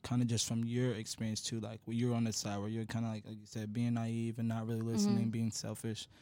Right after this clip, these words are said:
Speaker 1: What advice do you have for the people out there tuning in?
Speaker 2: I think,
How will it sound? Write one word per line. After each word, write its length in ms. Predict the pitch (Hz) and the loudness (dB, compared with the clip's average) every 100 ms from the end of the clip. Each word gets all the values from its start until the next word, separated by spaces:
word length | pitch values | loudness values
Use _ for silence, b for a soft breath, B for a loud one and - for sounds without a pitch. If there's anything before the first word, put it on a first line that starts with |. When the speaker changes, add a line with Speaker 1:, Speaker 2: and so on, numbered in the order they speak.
| b b | b b
Speaker 1:
What 120 | - 147 | 0 0
advice 360 | 123 123 113 | 4 2 2
do 140 | - 117 | 0 2
you 80 | |
have 320 | 104 110 107 104 | 4 2 0 -4
for 760 | - - _ _ _ _ - | -8 -12 _ _ _ _ -10
the 60 | 120 | -2
people 240 | 117 107 | -2 0
out 100 | 107 | -2
there 100 | 104 | -2
tuning 320 | 101 - 110 107 | -4 -2 -4 -4
in? 180 | 117 117 _ _ | -8 -10 _ _
Speaker 2:
I 160 | 247 247 | -6 -4
think, 640 | - 285 294 285 285 - | -4 -2 2 0 -2 -14